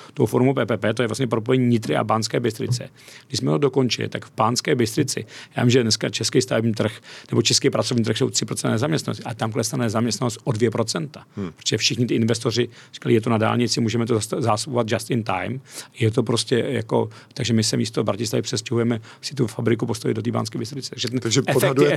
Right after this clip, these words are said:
Speaker 1: efekt
Speaker 2: odhadujete, že ceny nemovitostí teď v písku můžou jít klidně nahoru?
Speaker 1: Já musím říct, že oni už teda, i, oni už pravděpodobně vyletěli, protože byl jsem na nějakém jednání s hejtmanem Jihočeského kraje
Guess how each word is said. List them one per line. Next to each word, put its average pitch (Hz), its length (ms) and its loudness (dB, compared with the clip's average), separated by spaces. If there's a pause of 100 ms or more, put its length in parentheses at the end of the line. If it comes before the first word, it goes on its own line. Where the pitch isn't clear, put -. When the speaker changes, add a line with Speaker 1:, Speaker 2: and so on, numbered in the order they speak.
Speaker 1:
efekt 143 160 2
Speaker 2:
odhadujete, 147 460 4
že 131 140 4 (300)
ceny 117 260 -2
nemovitostí 110 600 -2
teď 107 180 -6
v - 40 -20
písku 98 520 -4 (580)
můžou 101 200 0
jít 104 140 -2
klidně 98 220 -6
nahoru? 87 260 -8
Speaker 1:
Já 101 140 0
musím 120 280 4
říct, 135 140 4
že 147 140 2
oni 135 220 4
už 147 100 0
teda, 180 280 0
i, 123 420 0 (220)
oni 135 120 6
už 196 80 2
pravděpodobně 156 540 2
vyletěli, 160 340 2
protože 156 280 0 (260)
byl 127 100 2
jsem 151 140 2
na 147 60 2
nějakém 160 240 0
jednání 151 380 2
s 127 220 4
hejtmanem 135 540 2
Jihočeského 120 640 2
kraje 131 320 2